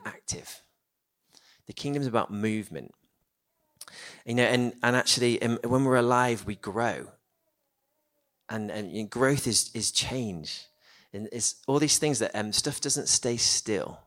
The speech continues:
doesn't stay static. Even if, like, thinking about, about, you know, types of water, like water that is standing water, that hasn't got any inflow or outflow, just gets nasty.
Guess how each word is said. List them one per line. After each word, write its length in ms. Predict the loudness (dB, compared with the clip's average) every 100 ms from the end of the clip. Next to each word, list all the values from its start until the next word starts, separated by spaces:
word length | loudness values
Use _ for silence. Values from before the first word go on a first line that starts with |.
| _
doesn't 200 | -10 -6
stay 160 | -4 -2
static. 540 | -2 -2 -6 -8 -10
Even 160 | -10 -8
if, 160 | -10 -14 -20 -18 -12 -2
like, 260 | 0 -2 -16 -8
thinking 240 | -6 -2
about, 360 | 2 2 2 -2
about, 400 | 0 2 0 -2 -18 _ -6
you 80 | -4
know, 280 | -4 -6 -12 _
types 260 | -4 -4 -4
of 160 | -6
water, 380 | -2 -2 -2 -6
like 180 | -6 -4
water 320 | -2 0 0
that 180 | 0 0
is 320 | 0 0 -2 -2
standing 580 | 0 2 2 2 2 2
water, 480 | 2 0 -2 -6 -4
that 100 | -6
hasn't 280 | -4 -2
got 100 | -2
any 120 | -2 -4
inflow 440 | -6 -6 -4 -4
or 100 | -2
outflow, 560 | -4 -6 -6 -12 -10 -12 -18 -20 -20 _
just 180 | -6 -4
gets 200 | -4 -4
nasty. 600 | -2 -2 -4 -8 -10